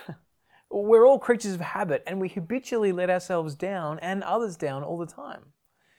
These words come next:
I often get asked, "Why is there so much suffering in the world?" The answer is partly because you and I cause suffering. Every single one of us has caused suffering in the lives of someone else at some time or another. And if we want God to stop the suffering,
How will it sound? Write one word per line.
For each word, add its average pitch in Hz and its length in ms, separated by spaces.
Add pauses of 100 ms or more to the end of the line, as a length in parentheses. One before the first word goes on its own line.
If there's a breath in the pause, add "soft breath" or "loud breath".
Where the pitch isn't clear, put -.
(280 soft breath)
I - 60
often 202 240
get 190 100
asked, 180 360
"Why 170 180
is 180 80
there 175 80
so 170 140
much 147 260
suffering 160 460
in 139 80
the 131 60
world?" 127 480 (680 soft breath)
The 226 140
answer 359 280
is 269 120
partly 254 420
because 190 460 (400)
you 247 240
and 311 80
I 226 160
cause 208 400
suffering. - 500 (960)
Every 233 160
single 233 220
one 214 120
of 285 100
us 165 140
has 151 100
caused 170 300
suffering 175 380
in 165 80
the 156 80
lives 170 320
of 156 100
someone 160 320
else 196 220
at 147 100
some 180 260
time 156 300
or 139 120
another. 165 200
And 170 160
if - 80
we 202 80
want 320 240 (600 soft breath)
God 233 300
to 202 100
stop - 260
the - 80
suffering, 165 720